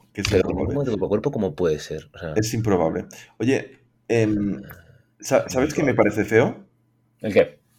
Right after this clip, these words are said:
Speaker 1: Todo, todas estas tácticas que hemos visto, para la facción Undivided no hay nada. Es decir, prácticamente siempre vas a querer,
Speaker 2: Llevar
Speaker 1: eh,
Speaker 2: algo,
Speaker 1: ver
Speaker 2: claro, sí,
Speaker 1: corre.
Speaker 2: sí.
Speaker 1: Claro,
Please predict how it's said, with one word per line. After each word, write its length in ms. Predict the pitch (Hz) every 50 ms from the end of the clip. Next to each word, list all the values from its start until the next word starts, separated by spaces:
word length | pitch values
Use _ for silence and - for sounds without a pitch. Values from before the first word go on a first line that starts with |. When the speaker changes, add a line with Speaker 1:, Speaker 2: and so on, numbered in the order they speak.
| _ _ -
Speaker 1:
Todo, 340 | 135 143 160 196 - - -
todas 280 | - 139 151 165 156
estas 320 | 151 127 - - 120 113 -
tácticas 440 | 120 113 113 - 101 - 101 101 -
que 100 | - 101
hemos 200 | 95 98 - -
visto, 400 | 110 110 - - 165 196 - - - - _ - _ _ _ _ _
para 260 | - 117 113 110 107
la 140 | 107 104 104
facción 760 | - - 110 104 110 - - 117 120 127 135 151 156 - - _ _
Undivided 760 | - 160 160 151 127 117 104 110 120 131 131 151 160 160 156 - -
no 160 | 101 107 104 107
hay 100 | 104 95
nada. 400 | 85 80 80 80 80 - - _ -
Es 120 | 101 104
decir, 440 | 107 104 - 107 - - - - _ _ _ -
prácticamente 640 | 117 117 117 117 147 - 120 107 107 104 98 110
siempre 400 | 107 - - 107 107 104 120 123
vas 180 | 107 104 98 -
a 60 | 107 -
querer, 380 | 92 92 98 104 110 - - _ - - _ _ _ _ _ _ -
Speaker 2:
Llevar 280 | 107 98 95 90 85
Speaker 1:
eh, 20 | 82 82
Speaker 2:
algo, 140 | 71 76 78
Speaker 1:
ver 80 | 101 95
Speaker 2:
claro, 180 | - - -
sí, 80 | - 98
Speaker 1:
corre. 140 | 78 90 90
Speaker 2:
sí. 160 | 76 73 - - - _ _
Speaker 1:
Claro, 400 | - 127 120 - - - -